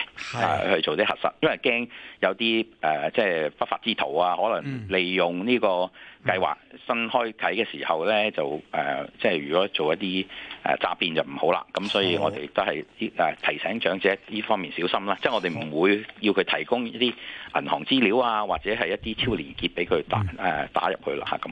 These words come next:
Speaker 1: 好啊，多謝你，何理明先生。
Speaker 2: 好，唔該晒。
Speaker 1: 好，好，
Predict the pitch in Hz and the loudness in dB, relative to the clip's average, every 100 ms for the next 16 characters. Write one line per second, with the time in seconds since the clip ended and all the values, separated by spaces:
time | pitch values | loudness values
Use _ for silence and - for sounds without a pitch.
0 | - - 131 135 123 180 151 139 127 123 | -6 0 2 2 2 2 2 2 4 4
1 | 117 107 120 110 95 104 143 139 - - | 2 2 2 2 0 0 0 0 -6 -6
2 | - 85 - - - - - 76 - 135 | 0 0 0 -4 0 0 0 -4 -4 -6
3 | 156 | -6